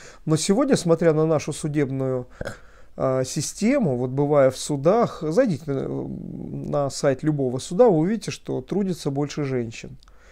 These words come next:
Н-, никого не хочу обидеть, но можно даже, наверное, так пошутить, сказать,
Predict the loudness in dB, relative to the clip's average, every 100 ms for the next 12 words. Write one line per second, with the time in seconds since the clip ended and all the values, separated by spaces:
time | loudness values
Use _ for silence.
0 | -20 -20 -20 -16 -8 -6 -6 -6 -6 -2
1 | -2 -2 -2 -4 0 0 2 0 0 -2
2 | -4 -4 -4 -4 -4 -4 -4 -2 -2 -2
3 | -4 -4 -6 -6 -8 -6 -4 -4 -4 -6